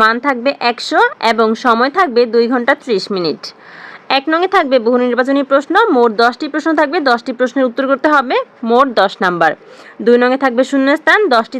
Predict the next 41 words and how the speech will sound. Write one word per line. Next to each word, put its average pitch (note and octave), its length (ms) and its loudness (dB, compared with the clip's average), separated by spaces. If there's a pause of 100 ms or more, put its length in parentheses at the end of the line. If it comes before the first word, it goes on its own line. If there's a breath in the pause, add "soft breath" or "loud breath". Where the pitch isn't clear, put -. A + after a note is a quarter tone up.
থাকবে, B3+ 240 -2 (180)
দশটি A3 280 -2 (140)
উত্তর A3+ 240 -4
করতে G#3 240 -2
হবে, G#3+ 140 2 (140)
মোট G3+ 160 2 (120)
দশ F3 120 0 (100)
নাম্বার। E3 280 0 (380 loud breath)
তিন E4 220 2
নংয়ে F4 240 2
থাকবে A#3+ 200 2 (100)
সংক্ষিপ্ত A#3+ 340 0 (120)
প্রশ্ন B3+ 220 0 (100)
উত্তর, D4+ 200 0 (140)
ষোলোটি B3 380 0
প্রশ্ন B3 180 -6 (100)
থাকবে, C4+ 200 -2 (120)
ষোলোটিরই A#3+ 460 -2
উত্তর A#3 240 -4
করতে A#3+ 240 0
হবে, B3+ 160 0 (140)
মোট G#3 180 0 (220)
ষোলো C4 260 4
নাম্বার। D#3 260 0 (560 loud breath)
এরপরের D4 480 2
যে B3 120 0
প্রশ্নগুলো B3 380 0 (120)
আছে A#3+ 160 -4 (120)
অর্থাৎ A#3 260 -2 (100)
চার A3+ 140 2 (120)
থেকে C4 160 -4 (120)
এগারো B3 240 0 (120)
প্রত্যেকটির C#4+ 560 -4 (100)
মান A3 160 4 (220)
আট A#3+ 120 -2 (120)
করে, C#4 200 0 (680 soft breath)
মোট B3 200 4 (100)
হচ্ছে B3 180 -2 (120)
আট A#3 140 -2
আটা C4 120 -2 (100)
চৌষট্টি B3 380 0